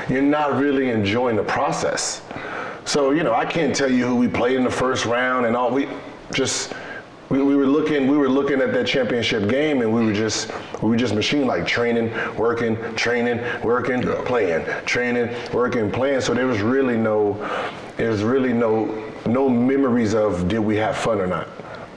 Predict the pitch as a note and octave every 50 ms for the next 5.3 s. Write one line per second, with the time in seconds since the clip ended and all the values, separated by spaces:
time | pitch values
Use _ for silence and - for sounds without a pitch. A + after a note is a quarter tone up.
0 | - - - - - - - E3+ D#3 - - A2+ A2 A2+ G#2+ G2 - A2 G2+ G2
1 | G2+ G2+ F#2+ G#2 G2+ - - - - - - A2 C3 C#3 C3 B2+ G2+ - A2+ A#2
2 | A#2 - C3 A#2+ A#2+ A2+ A2+ A#2+ A#2 A#2 A#2 A2+ A2+ A#2+ A2+ A#2 A2+ A2 A#2 A2
3 | G#2+ - A2+ A2 G#2+ G#2+ G#2+ G2+ G#2 - - - - - - - F#2+ F#2+ G2 G2+
4 | - G2+ F2+ - - - - - - E2+ - - - A2 G2+ - - - D3 -
5 | - - - - - -